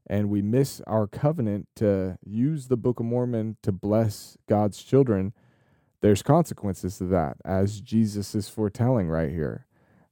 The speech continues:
Um, and and so I'm really grateful that, that Jesus made sure that these words were recorded so that we in our day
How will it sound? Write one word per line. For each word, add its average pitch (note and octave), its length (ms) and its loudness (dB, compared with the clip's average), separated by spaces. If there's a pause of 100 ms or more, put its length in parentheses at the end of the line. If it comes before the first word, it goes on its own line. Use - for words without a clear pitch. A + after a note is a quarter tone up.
Um, F#2+ 640 2 (200)
and G#2 580 0 (680)
and G#2 520 4 (680)
so - 180 -6
I'm C3 180 -2
really D3 180 4
grateful A#2+ 460 -2
that, F#2+ 240 -4 (880)
that G2 180 2
Jesus G#2+ 440 0
made A2+ 180 -2
sure A#2+ 200 0
that G2+ 240 0 (460)
these A#2 260 0
words A#2 340 2
were G2+ 120 -4
recorded G2 640 0 (400)
so - 240 -2
that G2 260 -4
we A#2 360 -2
in F#2 100 -4
our A2+ 220 0
day F2+ 480 -4